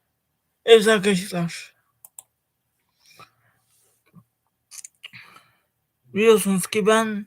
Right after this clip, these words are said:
sabah canlı yayında o kadar çok şeyler söylemiştim, neler konuşacağımızı. Hemen de tekrar edeyim.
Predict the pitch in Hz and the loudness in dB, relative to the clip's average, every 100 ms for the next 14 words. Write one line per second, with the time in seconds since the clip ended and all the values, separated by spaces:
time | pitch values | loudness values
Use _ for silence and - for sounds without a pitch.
0 | _ - 196 220 185 - - - - - | _ -14 -6 -4 -4 -10 -20 -20 -20 -8
1 | 196 196 202 214 208 202 202 233 226 - | -2 0 0 -2 -2 -2 0 2 2 -2
2 | - 196 208 202 208 196 208 185 - - | -8 -6 -4 0 -2 -2 -4 -4 -8 -8
3 | 190 196 214 180 196 175 - 180 175 185 | -4 -2 -2 -2 -4 -6 -8 -6 -4 -4
4 | 190 196 185 180 165 175 165 160 156 139 | -2 -4 -4 -8 -6 -10 -8 -10 -12 -14
5 | 139 - - - _ _ _ _ _ - | -18 -20 -20 -20 _ _ _ _ _ -4
6 | 247 233 196 233 240 214 _ _ - 220 | -2 -2 -2 0 0 -2 _ _ -2 -2
7 | 214 220 214 - 190 175 156 - | 0 -2 -4 -8 -10 -8 -10 -12